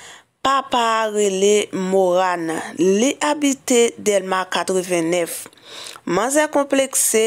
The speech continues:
ak fanmi papa l, paske yo nwa anpil.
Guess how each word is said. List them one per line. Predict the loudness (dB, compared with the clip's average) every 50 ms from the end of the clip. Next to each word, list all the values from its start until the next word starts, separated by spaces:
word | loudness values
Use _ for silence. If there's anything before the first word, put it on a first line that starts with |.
| 0 -2
ak | -6 -6 -8 -8 -8 -6
fanmi | -4 -2 -2 -2 -2 -2 0 0 0 -2 -4
papa | _ -4 -2 -2 -2 -4 -4 -2 -2 -2 -2
l, | -2 -6 -8 -12 -14 -18 -16 -16 -16 -18 -20 _
paske | -6 -4 -2 -2 -2 -2 -2 0 0 0 0 0 -2
yo | -2 0 0 2
nwa | 2 2 0 0 0 -2 -4
anpil. | -6 -6 -6 -6 -6 -4 -2 0 0 0 -2